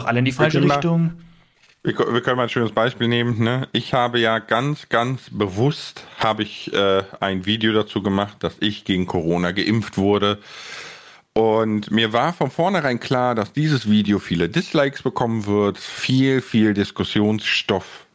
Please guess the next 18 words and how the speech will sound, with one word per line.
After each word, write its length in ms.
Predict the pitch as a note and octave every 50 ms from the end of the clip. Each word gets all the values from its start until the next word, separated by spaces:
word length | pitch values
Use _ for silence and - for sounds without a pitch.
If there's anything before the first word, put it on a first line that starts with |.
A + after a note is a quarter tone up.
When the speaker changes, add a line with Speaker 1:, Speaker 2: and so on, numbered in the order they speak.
| _ _ _ _ _ _ _
Speaker 2:
erzeugen 840 | - G2+ G2+ - - - - C3 B2+ A#2+ B2 B2+ C3 C3+ B2 A2+ F#2+
wird. 420 | F#2+ A2+ A#2 A#2+ B2 B2+ B2 - - - - _ _ _ _
Ja, 300 | - G2+ G#2 A2+ A#2 G#2+
weil 260 | G2 G2+ G2+ G2+ G2+
wir 80 | G2 F#2+
wissen 220 | G2+ G#2+ G#2 -
ja, 120 | G#2 G2 F#2
dass 200 | F#2 F2+ E2+ -
das 180 | - F#2 -
Corona 560 | - - G2 F2 F2 F#2+ G2 F#2+ F#2+ F#2+ F#2 - - - - - - _ _
gerade 340 | - F2+ F2+ F#2 F#2 F#2+ F#2
sehr, 300 | F2+ F#2+ G2 G2 G2 F#2
sehr 320 | F#2 F#2 F2+ F2+ F2+ E2+ - _ _ _ - - - - - - - - - - -
spaltet, 800 | - - - - - - G2 G2 G#2 G#2 - C#3 C3+ - - _
ne? 300 | F#2+ G2 A2+ C#3 D#3 D#3+ - _ _ _ _ _ _ _ _ _ _ _ -
Speaker 1:
Ja. 340 | C3+ C3+ C3+ C3+ B2+ B2 B2 -
Speaker 2:
Mm, 400 | A2+ G#2+ G#2+ G#2+ A2+ A2 G#2 - - _ _ - - - - - - -
aber 480 | A2 G#2+ A2+ B2 C3 C#3 D#3+ F#3+ G#3